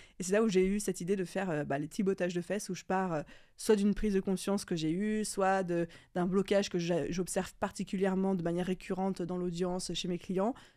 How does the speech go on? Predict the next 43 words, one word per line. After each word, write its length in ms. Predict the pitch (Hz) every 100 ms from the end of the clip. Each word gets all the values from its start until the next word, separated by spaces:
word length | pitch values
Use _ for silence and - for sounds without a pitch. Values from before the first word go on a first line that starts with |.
| -
Je 80 | -
prends 140 | 226
la 120 | 214
phrase 380 | - 208 247 220 -
et 100 | 185
pouf, 280 | - 240 190
j'y 160 | 196
vais 120 | 190
en 80 | 202
mode 240 | 185 185 -
impro 260 | 190 - 208
total, 320 | 208 214 214
comme 140 | 190
si 100 | -
j'étais 140 | 180 160
en 40 |
coaching 260 | 170 - 185
avec 140 | 160
la 80 | 151
personne, 320 | 151 156 165
quoi, 120 | 170 147
en 60 | 160
gros, 260 | 156 170
euh. 80 | - - - - _ 175
Donc 200 | 185 180
voilà, 260 | 170 151
et 40 | 196
puis 180 | - 160
ça 120 | 156
a 40 |
beaucoup 380 | 170 170 208 214
plu, 200 | - 220
et 40 |
ça 100 | 226
m'a 80 | 175
permis 180 | 151 175
de 60 | 190
passer 200 | 170 180
à 20 |
deux 220 | 170 185
épisodes 240 | 185 185 175
par 160 | 170
semaine. 320 | - 165 -